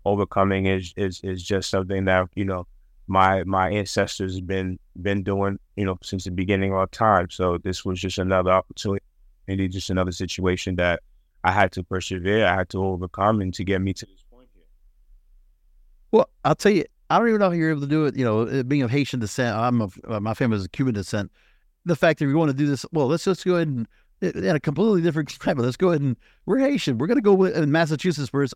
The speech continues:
Speaker 2: always cold. So <laughs> it's just like, it's not Miami. It's not like, you know, South, you know, in the South or anything like that, uh, Southern United States, things like that. A very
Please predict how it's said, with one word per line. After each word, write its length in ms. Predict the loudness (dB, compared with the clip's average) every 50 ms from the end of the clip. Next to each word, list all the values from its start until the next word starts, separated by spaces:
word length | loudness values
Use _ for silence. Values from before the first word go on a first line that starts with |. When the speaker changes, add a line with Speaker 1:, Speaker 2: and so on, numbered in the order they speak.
| _ 0
Speaker 2:
always 320 | 4 4 6 4 4 0
cold. 400 | -2 -2 -2 0 0 -2 -2 -2
So 220 | -2 0 0 0 0 _ _ _
<laughs> 140 | _ -2 0
it's 160 | 0 0 2
just 200 | 0 0 2 4
like, 240 | 6 6 6 4 0 _ _ _ _ _ _ _ _ -6
it's 300 | -4 -4 -4 -4 -4 0
not 240 | 2 2 4 4 4
Miami. 460 | 2 2 2 2 2 2 2 2 2
It's 180 | 2 0 0 2
not 180 | 2 2 2
like, 200 | 2 0 0 0
you 60 | 0 0
know, 140 | 0 0
South, 400 | 0 0 0 0 0 0 -4 -6 -6 -4
you 120 | -2 0
know, 220 | 0 2 0 0
in 300 | 0 -2 -2 -2 -2 -2
the 80 | -2 -2
South 280 | 0 2 2 2 2 2
or 60 | 0
anything 200 | 0 0 0 0
like 100 | 0 2
that, 160 | 0 2 2
uh, 100 | 0 -2
Southern 240 | 0 -2 -2 0 2
United 240 | 2 0 0 -2 -4
States, 300 | -2 0 0 0 0 0
things 180 | -2 0 0
like 140 | 0 -2 0
that. 160 | 0 0 0
A 40 | 2
very 280 | 0 2 2 0 -2